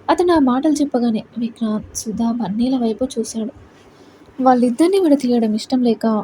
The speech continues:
ఆ ఇన్స్‌పెక్టర్ చెప్పిన దానికి ఒప్పుకున్నాడు. "Thank you, sir," అని చెప్పి ఆ ఇన్స్‌పెక్టర్ అనామిక దగ్గరికి వస్తాడు. "చూడండి మేడం, నేను ఇప్పుడు చెప్పేది మీకు నచ్చినా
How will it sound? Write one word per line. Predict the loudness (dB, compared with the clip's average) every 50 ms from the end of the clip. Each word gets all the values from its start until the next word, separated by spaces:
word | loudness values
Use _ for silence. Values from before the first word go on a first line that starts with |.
| -4 -6 -6
ఆ | -4 -2
ఇన్స్‌పెక్టర్ | -2 -2 -4 -4 -4 -4 -4 -4 -4 -4 -4 -4
చెప్పిన | -4 -8 -10 -6 -2 0 2 2
దానికి | 2 2 2 0 -2 0 0 0
ఒప్పుకున్నాడు. | 0 0 -2 -4 -6 -4 -2 -2 -2 -2 -2 -2 -4 -6 -12 -20 -20 -20 -20 -20 -20 -20 -20 -20 -20 -20 -18 -16 -16 -16 -16 -18 -20 -20 -20 -20 -18 -14 -14 -14 -14 -16 -20 -20 -20 -20 -20 -20 -20 -20 -8 0
"Thank | 2 4 4 4 4
you, | 2 0
sir," | 0 2 2 2 0 0 -2 0
అని | 2 2
చెప్పి | 2 2 -2 -4 -2 -2 0 0 -2 -4
ఆ | -4 -4 -2
ఇన్స్‌పెక్టర్ | 0 0 -2 -4 -4 -6 -8 -4 -2 -2 -2 -2
అనామిక | -2 -2 0 0 0 0 0 0
దగ్గరికి | 0 0 0 -2 -4 -2 0 2
వస్తాడు. | 2 2 0 -2 -2 -4 -4 -4 -6 _ -18 -20 -20 -20 -20 -20 -20 -20 _ _ _ -20 -8 0
"చూడండి | 4 6 8 8 8 8
మేడం, | 8 6 6 4 2 2 0 0
నేను | 0 2 2 2
ఇప్పుడు | 2 0 -2 -2
చెప్పేది | -2 -4 -2 2 2 2 4 4 2 2 2 0 -2 -6 -4 -2
మీకు | -2 -2 0 -2
నచ్చినా | -2 -2 -2 -4 -4 0 2 2